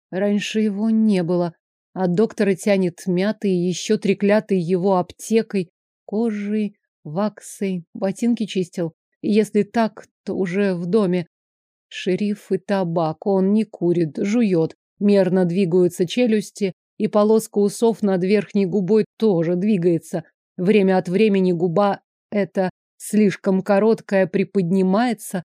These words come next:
обнажая жёлтые зубы. Двое у двери неинтересны. Силовая поддержка. А вот человечек, которого Райда сперва не заметил,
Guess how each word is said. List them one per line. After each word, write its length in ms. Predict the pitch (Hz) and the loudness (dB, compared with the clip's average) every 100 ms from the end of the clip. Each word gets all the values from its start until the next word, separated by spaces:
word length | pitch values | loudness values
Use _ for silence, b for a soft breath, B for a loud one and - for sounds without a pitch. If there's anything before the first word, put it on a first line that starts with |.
| _ | _
обнажая 680 | 190 175 202 190 175 196 190 | -2 2 4 4 2 4 4
жёлтые 520 | 180 208 202 - 214 | 2 0 0 0 0
зубы. 400 | 214 208 170 170 - _ _ _ | 0 -2 0 -2 -6 _ _ _
Двое 480 | 202 180 180 208 190 | -10 -6 -2 0 0
у 120 | 180 | 0
двери 680 | 165 180 196 226 220 208 175 - | -4 -4 0 0 0 -2 -6 -6
неинтересны. 1160 | 202 202 208 202 - 214 180 143 - 165 160 - _ _ - | -2 2 0 0 -2 0 0 -4 -8 -10 -10 -14 _ _ -12
Силовая 480 | - 196 196 180 | 0 2 2 0
поддержка. 640 | 160 185 165 180 160 - 185 | 0 -2 0 -2 -2 -2 0
А 40 | |
вот 200 | 190 214 | 2 0
человечек, 1120 | - - 208 208 214 214 226 233 180 - 175 160 | -2 -2 2 2 2 0 0 2 0 -2 -6 -4
которого 560 | 190 196 247 220 202 | -4 0 2 2 2
Райда 380 | 208 226 202 196 | 4 4 2 0
сперва 500 | - - 214 208 214 | -4 -2 0 2 0
не 140 | 202 208 | 2 0
заметил, 540 | 208 233 294 285 285 | 2 0 0 -2 -4